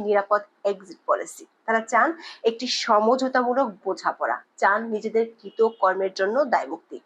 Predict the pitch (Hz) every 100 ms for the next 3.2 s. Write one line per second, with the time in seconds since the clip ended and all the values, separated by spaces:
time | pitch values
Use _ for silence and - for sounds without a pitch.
0 | _ _ - 233 226 226 311 339 _ -
1 | - 262 285 277 294 330 311 302 302 311
2 | 320 - 220 214 262 208 - 190 190 208
3 | -